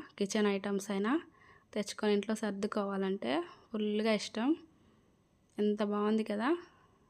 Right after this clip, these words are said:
సూపర్గా ఉంది కదా. మీకు కూడా నచ్చితే కామెంట్ చేయండి, ఒక లైక్ ఇవ్వండి ఫ్రెండ్స్. చాలా రోజులు అవుతుంది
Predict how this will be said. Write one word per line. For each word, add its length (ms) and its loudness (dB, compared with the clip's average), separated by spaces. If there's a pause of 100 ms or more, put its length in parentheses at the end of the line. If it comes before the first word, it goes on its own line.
(220)
సూపర్గా 520 -4
ఉంది 220 2
కదా. 180 0 (680)
మీకు 200 0
కూడా 200 -2
నచ్చితే 340 -2 (520)
కామెంట్ 420 2
చేయండి, 360 2 (580)
ఒక 100 -2 (120)
లైక్ 280 -2
ఇవ్వండి 360 2
ఫ్రెండ్స్. 340 0 (1300)
చాలా 300 2
రోజులు 260 2
అవుతుంది 460 0